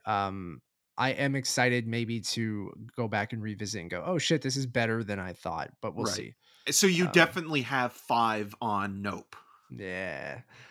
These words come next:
Speaker 1: Uh, where do you wanna go next, Eric? I'll let you choose.
Speaker 2: Let's go to Alex Garland's Men.
Speaker 1: How'd you feel about this one?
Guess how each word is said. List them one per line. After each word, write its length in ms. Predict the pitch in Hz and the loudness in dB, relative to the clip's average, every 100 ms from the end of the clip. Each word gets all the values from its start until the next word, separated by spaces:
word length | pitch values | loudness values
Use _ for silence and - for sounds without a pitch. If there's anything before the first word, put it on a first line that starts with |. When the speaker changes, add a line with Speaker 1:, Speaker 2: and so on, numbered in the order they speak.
| - _ - | -20 _ -6
Speaker 1:
Uh, 420 | 123 127 127 131 | -2 2 4 4
where 120 | 143 | 6
do 20 | |
you 60 | 151 | 6
wanna 140 | 151 | 6
go 100 | 139 | 4
next, 280 | 131 117 - | 6 4 4
Eric? 200 | 110 104 | 0 0
I'll 80 | 117 | 0
let 160 | 113 92 | 0 -2
you 100 | 104 | -4
choose. 440 | - 92 95 - | -4 -4 -4 2
Speaker 2:
Let's 280 | 143 208 - | 6 6 6
go 280 | 196 185 175 | 6 6 6
to 200 | 143 123 | 4 2
Alex 400 | 135 151 143 - | 2 0 -4 0
Garland's 720 | 143 131 131 123 117 107 113 | 4 4 2 0 -2 -4 -6
Men. 640 | 113 104 95 95 98 92 _ _ - | -2 0 0 -4 -10 -14 _ _ -2
Speaker 1:
How'd 220 | 127 117 | -2 0
you 60 | |
feel 180 | 113 117 | -2 -2
about 180 | 104 90 | 0 -2
this 160 | 78 120 | -4 -10
one? 240 | 67 110 | -10 -12